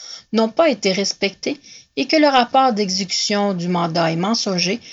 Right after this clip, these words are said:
puisqu'on y dit que les modalités énoncées à l'annexe ont été respectées, ce qui n'est pas le cas. Requête accueillie. La preuve démontre que les modalités d'application pour l'exécution du mandat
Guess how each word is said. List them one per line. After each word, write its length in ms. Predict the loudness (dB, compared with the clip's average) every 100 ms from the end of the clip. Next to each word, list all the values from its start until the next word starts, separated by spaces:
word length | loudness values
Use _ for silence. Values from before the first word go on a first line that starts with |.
| -20 -20 _ -2
puisqu'on 600 | 0 0 0 2 2 2
y 160 | 0
dit 380 | -2 -2 0 0
que 120 | -2
les 140 | -2 2
modalités 580 | 2 2 0 -2 -2 0
énoncées 640 | 2 2 2 -2 -4 -4
à 100 | -4
l'annexe 680 | -2 -4 -4 0 0 0 -4 -2
ont 100 | -2
été 220 | -2 -2
respectées, 640 | -2 -2 -4 -6 -6 -10 -10 _
ce 220 | -8 -2 -2
qui 160 | 0
n'est 140 | -2 -2
pas 180 | -6
le 60 | -8
cas. 220 | -12 -16 -18 _ _ _ _ _ _ _ _ _ -6
Requête 720 | -2 0 2 2 2 -2 -10 _ _
accueillie. 500 | -4 -2 -4 -6 -8 -20 _ _ _ _ _ _ _ _ _
La 200 | 0 0
preuve 560 | 0 0 2 4 2 -2
démontre 680 | 0 0 2 2 0 -4 -8
que 120 | -4 -4
les 240 | -2 -2
modalités 580 | 0 0 0 -2 -4 -2
d'application 800 | -2 -2 -2 0 0 0 -2 -4
pour 180 | -2
l'exécution 720 | 0 0 0 -2 -4 -4 -2 -2
du 140 | -2
mandat 440 | -4 -4 -4 -6